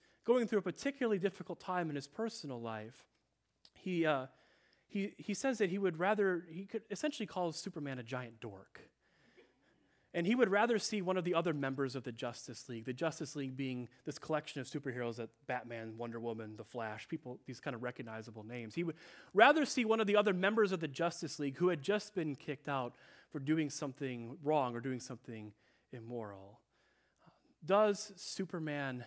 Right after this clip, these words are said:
matter anymore? We've been wondering that. And so in response to this, what we've tried to do is we've tried to make Superman a little edgier, a little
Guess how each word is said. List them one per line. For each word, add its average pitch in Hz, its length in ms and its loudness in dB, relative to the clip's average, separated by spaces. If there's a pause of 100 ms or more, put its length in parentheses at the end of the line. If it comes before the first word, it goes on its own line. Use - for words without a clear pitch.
(140)
matter 139 560 -4 (200)
anymore? 104 680 -14 (420)
We've 156 140 2
been 151 220 0
wondering 156 380 0
that. 139 100 0
And 139 80 -6
so 175 260 4 (420)
in 214 120 2
response 247 720 4
to 151 100 -2
this, 120 640 -8 (320)
what 208 140 2
we've 226 120 2
tried 262 300 2
to 214 60 -2
do 175 320 0
is 160 100 -6
we've 165 100 0
tried 240 340 -4
to 196 100 -6
make 165 480 -4
Superman 135 800 -6 (560)
a 190 60 -4
little 208 280 2 (240)
edgier, 123 580 -4 (280)
a 180 40 -4
little 180 380 2